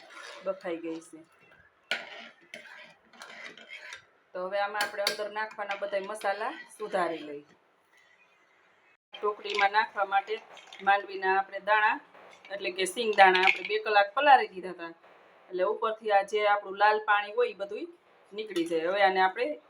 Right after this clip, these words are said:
એક્સ્ટ્રા તપેલીમાં અલગ બાફી લઈ. હવે આપણે છે ને દાળમાં અંદર ઉમેરવા માટે ઢોકળી બનાવી લઈ. તો ઢોકળી બનાવવા માટે મેં રેગ્યુલર જે આપણે રોટલીનો ઘઉંનો લોટ આવતો હોય એ લીધો છે અને આટલો એવો આપણે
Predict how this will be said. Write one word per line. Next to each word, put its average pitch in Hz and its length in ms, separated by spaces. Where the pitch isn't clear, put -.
એક્સ્ટ્રા - 380
તપેલીમાં 202 560
અલગ 240 200
બાફી 185 380
લઈ. 147 140
હવે 214 200
આપણે 208 240
છે 277 80
ને 202 80
દાળમાં 202 480
અંદર 196 280
ઉમેરવા 196 380
માટે 254 200
ઢોકળી 202 480
બનાવી 170 440
લઈ. 160 120
તો 170 100
ઢોકળી 214 420
બનાવવા 208 400
માટે 208 180
મેં 196 140
રેગ્યુલર 214 500
જે 202 120
આપણે 196 260
રોટલીનો 208 360
ઘઉંનો 208 240
લોટ 202 220
આવતો 277 320
હોય 196 180
એ 220 80
લીધો 262 240
છે 175 100
અને 175 240
આટલો 208 240
એવો 202 160
આપણે 190 240